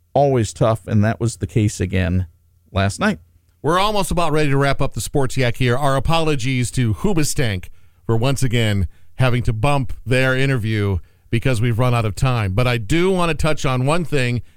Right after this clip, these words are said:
Speaker 2: yes or no questions. These will come lightning quick to you, Chuck Freeby.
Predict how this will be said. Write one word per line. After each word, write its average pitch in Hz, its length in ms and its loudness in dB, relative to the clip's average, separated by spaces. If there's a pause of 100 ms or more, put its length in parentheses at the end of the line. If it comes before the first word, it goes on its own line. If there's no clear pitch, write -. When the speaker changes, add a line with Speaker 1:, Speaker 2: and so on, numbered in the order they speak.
Speaker 2:
yes 151 520 -2
or 160 240 0
no 151 240 0
questions. 107 760 -2 (300)
These 147 220 -2
will 156 100 -2
come 147 260 -2
lightning 160 380 0
quick 156 260 -2
to 135 80 -8
you, 123 160 -2
Chuck 117 260 -2
Freeby. 110 440 -2